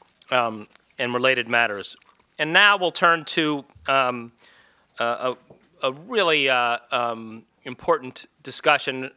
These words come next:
with Principal Deputy Undersecretary of Defense for Policy, Brian McKeon, um, the second, uh, highest ranking, uh, policy official in the Pentagon,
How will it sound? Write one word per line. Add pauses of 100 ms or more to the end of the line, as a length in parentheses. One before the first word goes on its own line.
(140)
with
Principal
Deputy
Undersecretary
of
Defense
for
Policy,
Brian
McKeon, (1000)
um, (500)
the
second, (260)
uh, (100)
highest
ranking, (280)
uh,
policy
official
in
the
Pentagon,